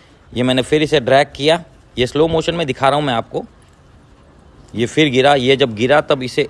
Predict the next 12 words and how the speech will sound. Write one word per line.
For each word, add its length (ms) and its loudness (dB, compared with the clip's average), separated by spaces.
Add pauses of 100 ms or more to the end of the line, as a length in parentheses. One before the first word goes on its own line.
ऐसा 220 2
हो 120 2
गया 120 0
कि 120 -4
अब 220 -2
तो 60 2
मैं 100 2
इसे 120 -2
छोड़ूंगा 500 0
ही 160 2
नहीं, 220 -4 (200)
क्योंकि 300 -2